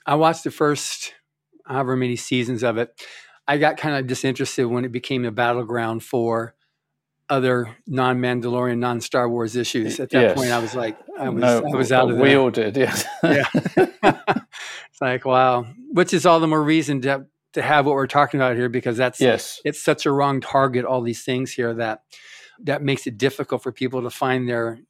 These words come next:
Speaker 1: inner hero.
Speaker 2: Yes, correct.
Speaker 1: Yeah. So now on, um, on the making of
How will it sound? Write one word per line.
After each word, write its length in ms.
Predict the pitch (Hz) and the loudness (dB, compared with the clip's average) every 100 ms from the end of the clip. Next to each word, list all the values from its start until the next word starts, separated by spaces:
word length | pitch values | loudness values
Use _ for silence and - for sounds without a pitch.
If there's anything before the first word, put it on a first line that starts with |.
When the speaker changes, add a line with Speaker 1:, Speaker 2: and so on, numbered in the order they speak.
| _ _ _ _ _ - | _ _ _ _ _ -4
Speaker 1:
inner 300 | 135 127 113 | -2 0 -2
hero. 520 | 135 117 110 101 95 - _ _ - | -2 0 0 0 -4 -12 _ _ 0
Speaker 2:
Yes, 420 | 117 - - - - - _ _ | 2 0 -6 -12 -18 -20 _ _
correct. 320 | 123 113 123 | -2 0 0
Speaker 1:
Yeah. 140 | 117 - - _ _ - - - - - | -6 -10 -18 _ _ -20 -18 -16 -18 -18
So 220 | - 180 | -2 2
now 380 | 170 165 165 165 - | 4 4 4 0 0
on, 440 | 160 170 165 165 - | 4 4 2 -2 -4
um, 460 | 139 131 123 120 131 _ _ _ _ _ - - - - _ _ _ | 0 0 0 -6 -12 _ _ _ _ _ -20 -20 -20 -20 _ _ _
on 160 | 156 165 | -2 2
the 80 | 160 | 2
making 460 | 156 170 - 170 160 | 2 -2 -2 -4 -2
of 540 | 139 127 120 - - | -2 -2 -4 -12 -18